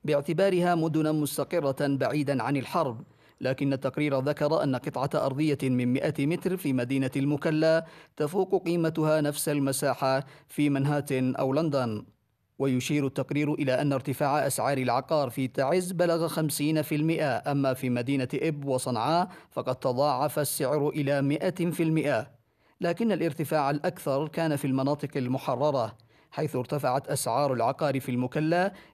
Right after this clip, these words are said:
إلى مائتين في المائة وفي عدن إلى ثلاثمائة في المائة. وكانت الذروة في مأرب التي ارتفعت أسعار عقاراتها أكثر من ستمائة وخمسين بالمائة.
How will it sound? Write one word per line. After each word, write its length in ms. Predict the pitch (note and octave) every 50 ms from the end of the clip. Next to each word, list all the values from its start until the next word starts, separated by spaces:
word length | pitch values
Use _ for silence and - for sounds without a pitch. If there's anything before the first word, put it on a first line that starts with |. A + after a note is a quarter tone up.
| _ _ -
إلى 280 | F#3+ E3+ F3 F3+ F3
مائتين 580 | F3 F3 E3+ - E3+ E3 E3+ D#3+ D#3 D#3+ D#3+ D#3
في 140 | D#3 - D#3+
المائة 540 | D3+ D3 D#3 D#3+ D#3+ D#3+ D#3 D3 D#3 D#3 D#3+ - - - _ -
وفي 380 | - D3+ D3+ D3 - C#3 C#3
عدن 440 | B2+ A2+ C#3+ D3 C#3 C#3+ C#3+ C#3+ C#3+ -
إلى 240 | D3+ C#3+ C#3 C#3+ B2+
ثلاثمائة 680 | - D3 C3 B2+ - - D3 C#3 C#3+ C#3 - C#3 C3
في 100 | B2 -
المائة. 480 | B2+ B2+ C#3+ E3+ F3 D#3+ C3 A#2+ A2+ - - _ _ _ _ _ _ _ _ _ -
وكانت 520 | - D3+ C3+ C3+ - D#3+ D#3 C#3+ C3+ -
الذروة 340 | C#3+ B2+ A#2+ C#3+ C#3+ C3+ C3+
في 300 | C3 D3 C3 - D#3+ D#3
مأرب 440 | E3 F3+ - E3 D3+ C3+ A#2 A2 -
التي 320 | - C3 B2+ C3 B2 D3
ارتفعت 500 | C3+ A#2 - D#3 D3 D#3+ C#3+ C#3+ D3+ -
أسعار 500 | C#3+ C#3 B2+ - A#2+ A2+ B2+ C#3+ D3 C3
عقاراتها 960 | A2+ A2 C3 D#3 D#3+ F3 E3 D#3+ D#3+ E3 E3 D#3+ - D#3 D#3+ D#3 D#3 D#3 D#3 D#3 - - - _ _ -
أكثر 500 | D#3 D#3+ D#3+ - - - G3 F3+ E3+ F3
من 140 | E3+ D#3+ D#3+
ستمائة 840 | D#3+ - D#3+ C#3 - F3+ D#3 D3+ C#3+ - D#3 D#3 - D3 C#3+ C#3+ C#3 -
وخمسين 680 | D3+ D3 C3 - C#3 C3+ C3+ C3+ - C#3+ C3+ C3+ C3
بالمائة. 560 | B2 C3 B2+ C#3 E3 E3 C#3 A#2 B2 A#2 -